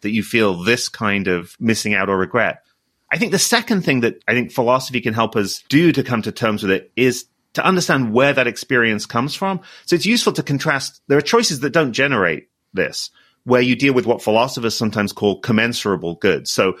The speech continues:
if someone says to you, "I'll give you fifty bucks or a hundred bucks," and you say, "I'll have the hundred bucks," you're not gonna be stricken with fomo, like,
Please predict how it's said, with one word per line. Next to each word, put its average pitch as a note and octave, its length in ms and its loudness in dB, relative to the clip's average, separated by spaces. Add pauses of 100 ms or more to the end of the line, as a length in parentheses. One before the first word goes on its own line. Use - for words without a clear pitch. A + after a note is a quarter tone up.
(180)
if C3 100 -8
someone D3 220 2
says C#3 260 0
to A#2 120 -2
you, F2+ 280 0
"I'll A#2 120 0
give B2 160 -2
you A2 100 2
fifty C3 380 -2
bucks - 520 -2
or A2+ 160 0
a G#2+ 40 0
hundred G#2+ 340 -2
bucks," - 400 -6 (240)
and G#2+ 100 -2
you A2 100 2
say, A2+ 200 0
"I'll G2+ 80 2
have A#2+ 160 -4
the A2+ 80 -2
hundred G#2+ 300 -4
bucks," - 300 -4 (280)
you're D#3 80 2
not A3 120 4
gonna F#3+ 120 2
be D3 80 4
stricken D3+ 560 -2
with G#2 180 -2
fomo, G2+ 480 0
like, F#2+ 220 -2